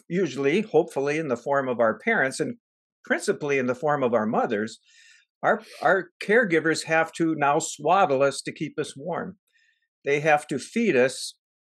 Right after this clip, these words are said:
to get the calories that we need. Um, our own heart and lungs start to take over the system of the blood. Um, but there's also the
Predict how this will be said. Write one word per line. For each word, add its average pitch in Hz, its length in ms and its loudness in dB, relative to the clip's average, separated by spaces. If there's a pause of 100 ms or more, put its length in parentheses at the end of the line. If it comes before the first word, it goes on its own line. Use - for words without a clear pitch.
(380)
to - 80 -12
get 156 180 -4
the 139 80 -4
calories 139 680 2
that 135 220 0
we 123 200 -4
need. 135 360 -6 (480)
Um, 117 500 0 (1000)
our 151 180 6
own 147 500 0 (440)
heart 160 400 2
and 135 180 0
lungs 151 320 0
start 160 300 4
to 151 80 -6
take 165 300 -2
over 156 300 4
the 143 140 -2
system 160 460 -4
of 143 180 2
the 135 80 0
blood. 135 460 4 (580)
Um, 123 500 2 (280)
but 143 480 2
there's 151 240 2
also 185 380 4
the 139 220 2